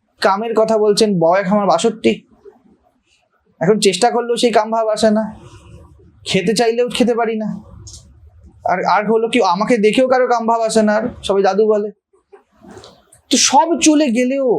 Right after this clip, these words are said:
ওই এক বান্ডিল বিড়ি তো আপনাকে অসংযত করে দিতে পারে। আরে ওদের বিড়ি আর আপনার লিপস্টিক, ব্যাপার এক। ল্যাকমির লিপস্টিক কিনে রাখুন নতুন ব্যাগে, দেখবেন ব্যাগের দিকে কেমন ধ্যান বেড়ে যাবে। হয়ে যায় না?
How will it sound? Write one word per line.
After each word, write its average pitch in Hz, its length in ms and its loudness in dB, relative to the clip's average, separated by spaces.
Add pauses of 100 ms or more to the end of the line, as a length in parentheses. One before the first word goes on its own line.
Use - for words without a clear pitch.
(200)
ওই 165 180 -4
এক 202 260 0
বান্ডিল 247 320 -2
বিড়ি 226 400 -6
তো 233 80 2
আপনাকে 220 520 -2 (400)
অসংযত 214 480 2
করে 196 200 2
দিতে 185 200 -2
পারে। 190 380 -4 (600)
আরে 113 180 -2
ওদের 120 260 2
বিড়ি 165 320 2
আর 165 100 0
আপনার 160 220 -4
লিপস্টিক, 113 380 -8 (340)
ব্যাপার 123 260 0
এক। 127 240 -4 (1040)
ল্যাকমির 151 280 2
লিপস্টিক 170 320 0
কিনে 190 120 0
রাখুন 165 420 -2 (280)
নতুন 147 400 2 (240)
ব্যাগে, 131 260 2
দেখবেন 147 280 0
ব্যাগের 151 240 0
দিকে 165 120 2
কেমন 160 200 -6
ধ্যান 143 220 -6
বেড়ে 127 200 -4
যাবে। 101 240 -10 (2500)
হয়ে 277 160 2
যায় 285 180 -4
না? 269 340 -4